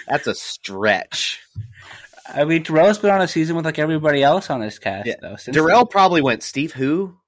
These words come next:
Speaker 1: When <laughs> they said Steve was there. It's like, "Who?" <laughs>
Speaker 2: Um, yeah, may-, may-, may-, maybe M J's kind of with him. But yeah, then you have, like, so I, I, I think if he's able to get on, he, he's in an okay spot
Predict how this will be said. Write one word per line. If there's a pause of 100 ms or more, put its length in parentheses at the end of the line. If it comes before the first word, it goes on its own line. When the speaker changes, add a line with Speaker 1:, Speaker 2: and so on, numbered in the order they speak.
(120)
Speaker 1:
When (140)
<laughs>
they
said
Steve
was
there.
It's
like, (120)
"Who?" (720)
<laughs> (520)
Speaker 2:
Um, (1000)
yeah,
may-,
may-,
may-,
maybe
M
J's
kind
of
with
him.
But
yeah,
then
you
have,
like, (720)
so
I,
I, (140)
I
think
if
he's
able
to
get
on,
he,
he's
in
an
okay
spot